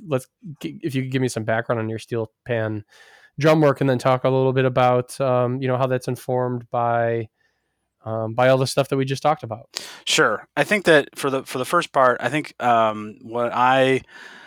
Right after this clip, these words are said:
Speaker 2: how, how I look at, um,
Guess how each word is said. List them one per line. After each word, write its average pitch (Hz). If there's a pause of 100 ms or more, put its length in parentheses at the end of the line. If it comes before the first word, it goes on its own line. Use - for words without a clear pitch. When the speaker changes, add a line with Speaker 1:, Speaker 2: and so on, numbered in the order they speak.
(560)
Speaker 2:
how, 147
how 139
I 139
look 131
at, 117 (140)
um, 107